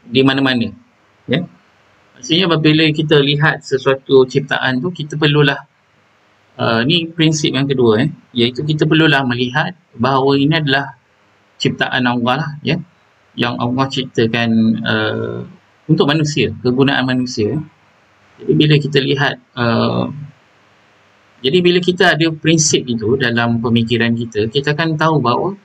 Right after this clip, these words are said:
dan kita akan sedar bahawa setiap sesuatu yang Allah ciptakan di muka bumi ini, termasuklah bintang dan juga sebagainya itu, itu, itu semua untuk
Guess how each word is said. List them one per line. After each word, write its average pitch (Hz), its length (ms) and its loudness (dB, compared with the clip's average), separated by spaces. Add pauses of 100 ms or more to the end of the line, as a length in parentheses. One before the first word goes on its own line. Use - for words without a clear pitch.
(360)
dan 127 160 0
kita 139 240 0
akan 147 120 -2
sedar 123 440 0
bahawa 113 480 0 (960)
setiap 135 380 -2
sesuatu 147 480 -2
yang 131 240 0
Allah 127 160 -2
ciptakan 117 720 -2 (180)
di 117 220 4
muka 113 240 2
bumi 123 320 6
ini, 113 160 2 (1040)
termasuklah 113 480 -4
bintang 113 480 2
dan 110 80 2
juga 113 240 -2
sebagainya 113 560 0
itu, 220 240 -2 (640)
itu, 190 240 4 (800)
itu 139 160 0
semua 185 240 4
untuk 170 340 4